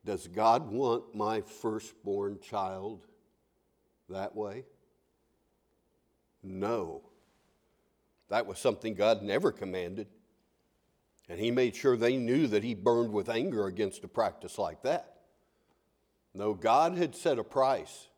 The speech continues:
for the redemption of their firstborn. So the problem with these tentative answers to the question of what God wants from us, what He expects from us, is I, I think there's a question behind the question.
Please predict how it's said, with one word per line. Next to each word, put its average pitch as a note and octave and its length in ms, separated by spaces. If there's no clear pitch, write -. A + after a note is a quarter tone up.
for G2+ 120
the F#2+ 100
redemption F#2+ 720
of F#2 200
their G#2 160
firstborn. A#2 520
So G3 180
the E3 100
problem C4 480
with A3 140
these G3 260
tentative E3+ 420
answers D#3+ 460
to D#3 100
the C#3 80
question G3 600
of - 140
what F#3+ 260
God D#3+ 300
wants G#3+ 380
from D#3+ 260
us, - 240
what G3 140
He F#3 100
expects C#4+ 480
from F#3+ 180
us, D3+ 240
is A3+ 220
I, A3 160
I A3+ 100
think C4+ 240
there's C4 220
a A3+ 40
question A3 480
behind B3+ 400
the B3 60
question. C3 580